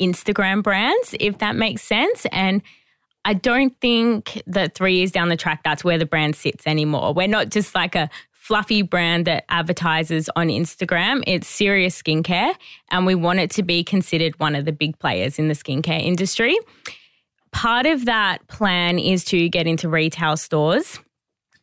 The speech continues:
So with skincare, we know our customers want to touch and feel. They're basically having to have trust in us and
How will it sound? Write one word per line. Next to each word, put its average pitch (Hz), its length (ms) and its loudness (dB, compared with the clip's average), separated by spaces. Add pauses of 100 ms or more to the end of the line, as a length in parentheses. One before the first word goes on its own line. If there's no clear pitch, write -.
So 180 320 2
with 226 240 2
skincare, 175 560 0
we 180 160 2
know 190 420 2
our 185 140 0
customers 170 540 -2
want 160 140 2
to 156 40 2
touch - 320 -4
and 165 160 0
feel. 170 440 2 (420)
They're 208 100 2
basically 302 840 2 (120)
having 320 400 0
to - 80 -6
have 233 340 0 (140)
trust - 460 -2
in 269 160 4
us 175 360 0 (100)
and 190 340 2